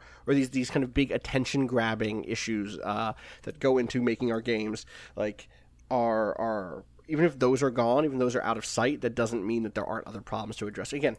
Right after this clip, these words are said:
on top of the environmental issues, on top of e-waste, on top of all of this stuff. And, like, that isn't meant to be demoralizing or isn't meant to say, like,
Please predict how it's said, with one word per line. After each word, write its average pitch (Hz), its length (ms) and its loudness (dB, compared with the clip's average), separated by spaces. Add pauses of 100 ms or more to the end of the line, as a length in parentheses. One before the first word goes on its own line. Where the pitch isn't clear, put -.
(100)
on 113 120 -8
top - 280 -2
of 120 120 -8
the 135 80 2
environmental 165 520 4
issues, 110 240 -6
on 110 60 -6
top 113 260 -2
of 131 120 -4
e-waste, 147 440 -2
on 110 60 -6
top 113 240 0
of 123 100 -4
all 120 220 6
of 139 80 2
this 131 120 -4
stuff. 135 260 2
And, 120 120 -2
like, 113 160 -4 (320)
that 139 200 4
isn't 151 260 2
meant 127 220 2
to 131 80 0
be 113 360 -4
demoralizing 107 840 2
or 107 140 -2
isn't 120 160 0
meant 117 140 0
to 120 60 -6
say, 107 340 0
like, 98 300 -4